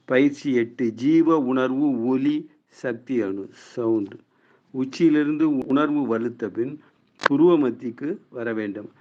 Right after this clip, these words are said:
அங்கிருந்து எச்சிலை விழுங்கும்போது அன்னாளத்தின் வழியாக மேலே சென்று உச்சிக்கு மேலே உணர்வு செல்லும். அங்கே இந்த பயிற்சியை மேற்கொள்ள வேண்டும். பயிற்சி ஒன்பது, ஜீவ, மன, உணர்வு, அறிவு, சக்தி அணு.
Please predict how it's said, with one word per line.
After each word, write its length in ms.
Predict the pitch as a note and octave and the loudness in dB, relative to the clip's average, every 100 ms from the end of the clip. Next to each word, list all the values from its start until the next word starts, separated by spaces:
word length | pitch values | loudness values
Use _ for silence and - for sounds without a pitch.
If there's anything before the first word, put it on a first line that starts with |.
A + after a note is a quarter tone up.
| _ | _
அங்கிருந்து 840 | - A#2+ D3 D3+ D3+ C#3 B2+ E3 D3 | -6 2 4 4 2 0 0 0 0
எச்சிலை 560 | A#2 B2+ B2 F3 E3 D#3 | -2 -6 -4 -2 0 0
விழுங்கும்போது 840 | B2 C3 C3 B2 G2+ G2+ A2+ C#3+ - _ _ | 0 0 0 0 -4 -4 -4 -6 -10 _ _
அன்னாளத்தின் 800 | - B2 D3+ F3 E3 D#3+ D#3+ D3+ C#3+ | -4 2 4 6 4 2 0 0 0
வழியாக 760 | A2+ A#2 A2+ G2+ F#2 A2 C#3 _ _ - | 0 -2 -2 -4 -8 -8 -10 _ _ -6
மேலே 480 | A#2+ D#3 E3+ E3 | 2 4 4 4
சென்று 640 | D3+ A#2+ G2+ G#2 A#2+ C3+ C#3 | 0 -6 -6 -4 -4 -6 -6
உச்சிக்கு 560 | C3+ C3+ - F3+ - | -8 -8 -8 -4 4
மேலே 380 | C#3+ A2+ A2 B2 | 6 6 2 0
உணர்வு 520 | C#3+ A#2+ B2+ C#3 C#3 | 0 0 0 0 -2
செல்லும். 440 | C3+ G#2 F#2 F#2+ F2+ _ _ _ | -4 -6 -8 -10 -12 _ _ _
அங்கே 400 | - C#3 D3 D#3+ | -4 2 2 2
இந்த 160 | C3+ A#2 | 2 0
பயிற்சியை 500 | B2 B2 A#2+ C3+ B2 | -2 -4 -4 -6 -4
மேற்கொள்ள 400 | G#2+ - G#2 F#2+ | -4 -6 -8 -8
வேண்டும். 380 | F2+ F2 G2 - _ _ _ _ | -10 -12 -14 -16 _ _ _ _
பயிற்சி 360 | D3+ D3+ D3+ E3 | 0 0 0 -2
ஒன்பது, 460 | B2+ B2+ A#2+ A2 G#2+ | 0 2 0 0 -4
ஜீவ, 480 | G#2+ D#3 E3 E3 | -4 0 4 4
மன, 460 | D#3 C3 C3 D3 D3+ | 2 0 2 0 0
உணர்வு, 760 | B2 C3 D3 D3 C#3+ E3 F3 F3 _ _ _ _ | -2 0 0 0 2 0 0 -6 _ _ _ _
அறிவு, 540 | A2+ B2+ D3 D#3 E3+ | -4 2 4 4 4
சக்தி 480 | E3+ C#3+ C3+ - D3+ | 2 -6 -6 -2 -2
அணு. 400 | A2 G#2 G#2+ G2 | 0 -2 -4 -6